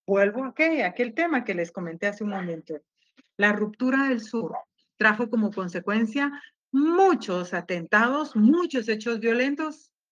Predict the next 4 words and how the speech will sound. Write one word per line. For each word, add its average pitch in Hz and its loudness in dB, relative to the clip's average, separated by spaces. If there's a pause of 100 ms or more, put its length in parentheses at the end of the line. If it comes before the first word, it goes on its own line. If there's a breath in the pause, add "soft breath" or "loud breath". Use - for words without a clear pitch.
(240)
en 180 -10
Torre 202 -8 (280)
de 185 -8
Tribunales. 175 -8